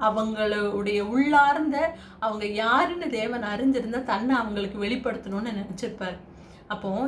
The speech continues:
தேவனுடைய மகிமை வெளி ந-, வெளியே நடமாடுகிற நமக்கு மட்டும் இல்ல, இந்த உலகத்துல எங்கெங்கோ இருக்கிற ஒவ்வொருவருக்கும் சொந்தம். அந்த மகிமைக்குள்ளானவர்களாக நம்ம அழைக்கப்பட்டிருக்கோம்னா, எவ்வளவு பெரிய பாக்கியம் நம்ம பெற்றிருக்கிறோம்.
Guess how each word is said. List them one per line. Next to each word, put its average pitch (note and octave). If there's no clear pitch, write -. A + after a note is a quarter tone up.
தேவனுடைய A#3+
மகிமை A3+
வெளி A3
ந-, A#3+
வெளியே B3+
நடமாடுகிற A3+
நமக்கு G#3
மட்டும் A#3
இல்ல, G#3
இந்த G3
உலகத்துல B3
எங்கெங்கோ C4
இருக்கிற A3
ஒவ்வொருவருக்கும் A#3
சொந்தம். F#3
அந்த G3+
மகிமைக்குள்ளானவர்களாக A3+
நம்ம A3
அழைக்கப்பட்டிருக்கோம்னா, A3
எவ்வளவு A#3
பெரிய G3+
பாக்கியம் G#3+
நம்ம F#3
பெற்றிருக்கிறோம். F#3+